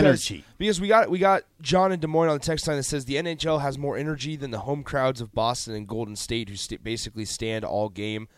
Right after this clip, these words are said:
Speaker 2: I'm not buying it.
Speaker 1: Okay, John is right. There, now, John, you notice I didn't mention Golden State, Boston. The energy for Go-, John is, is one hundred percent right.
Speaker 2: Mm-hmm.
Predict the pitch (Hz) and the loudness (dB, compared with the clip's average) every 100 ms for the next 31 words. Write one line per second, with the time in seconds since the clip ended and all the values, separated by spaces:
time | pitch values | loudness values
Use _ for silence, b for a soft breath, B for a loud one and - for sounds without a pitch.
0 | b - 110 110 95 101 92 82 82 78 | b -8 -4 -2 -2 -4 -6 -8 -12 0
1 | 175 - 165 - b 135 175 170 117 - | 2 6 4 4 b 4 8 8 8 -2
2 | 135 120 120 113 78 - - b b b | -2 0 4 4 2 -6 -20 b b b
3 | b 110 139 - _ - 123 107 123 147 | b 6 6 6 _ -2 0 4 6 6
4 | 110 117 120 160 175 101 - - - _ | 4 0 2 4 4 2 -10 -16 -18 _
5 | _ _ _ 110 - - 113 127 143 113 | _ _ _ -16 -8 -4 0 0 0 -2
6 | 113 131 147 - 110 87 123 117 104 - | 2 2 0 -4 -8 -2 0 0 -4 -4
7 | 101 87 87 104 95 - - _ b b | -6 -2 2 2 2 -4 -18 _ b b
8 | b b b - 120 143 196 202 202 185 | b b b -6 2 4 4 2 -2 -2
9 | 147 110 151 - 135 147 151 110 101 - | -4 -2 -8 -2 2 4 2 -2 -8 -6
10 | 120 98 101 165 254 190 202 185 151 - | -8 -4 2 4 4 2 2 0 -2 -2
11 | 131 - 117 156 80 - 110 | -2 0 4 4 2 -8 -16